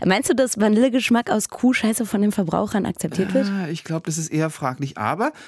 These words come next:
Speaker 2: ein amerikanisches Eisgeschäft in Cambridge, das hat ein Eis mit Vanillegeschmack auf den Markt gebracht, mit Geschmack, der aus dem Kuhfladen gewonnen worden ist. Das war eine Geschmacksrichtung, die hat man dann also zu Ehren der Forscherin, die diese, dieses Verfahren, also Vanille aus Kuhscheiße entwickelt hat,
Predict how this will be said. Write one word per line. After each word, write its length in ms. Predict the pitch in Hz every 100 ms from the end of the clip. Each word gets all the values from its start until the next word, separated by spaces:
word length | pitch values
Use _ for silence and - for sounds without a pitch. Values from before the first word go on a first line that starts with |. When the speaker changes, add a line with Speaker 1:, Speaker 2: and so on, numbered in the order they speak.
| -
Speaker 2:
ein 100 | 143
amerikanisches 840 | 151 151 147 135 139 160 185 180
Eisgeschäft 600 | - 156 - 214 214 220
in 140 | 156 135
Cambridge, 640 | 131 147 165 247 254 - -
das 180 | 147 170
hat 140 | 175
ein 140 | 147
Eis 280 | - 160 214
mit 180 | 165 -
Vanillegeschmack 840 | 120 127 196 220 - 202 196 202 -
auf 140 | 147
den 120 | -
Markt 260 | 113 - 208
gebracht, 380 | 208 - 196 - - - - _
mit 120 | 143 139
Geschmack, 380 | 143 147 143 -
der 140 | 165
aus 60 | 143
dem 120 | 135
Kuhfladen 500 | - 196 - 165 156
gewonnen 400 | 123 110 160 233
worden 260 | 208 214 202
ist. 160 | 208 147
Das 140 | 139
war 80 | 120
eine 140 | 131
Geschmacksrichtung, 840 | 131 123 127 143 - 202 - 202 196 - - - _
die 100 | 147
hat 140 | 165 -
man 100 | 151
dann 160 | 139
also 160 | 131 143
zu 160 | 135
Ehren 360 | 135 139 165 180
der 120 | 131
Forscherin, 520 | 123 131 160 147 117 113
die 80 |
diese, 180 | 123 120
dieses 320 | 120 117 120
Verfahren, 480 | - 101 - 135 151
also 240 | - 117 104
Vanille 320 | 120 143 -
aus 160 | 123
Kuhscheiße 520 | - 185 - 139 139 -
entwickelt 480 | 117 - 160 175
hat, 120 | 165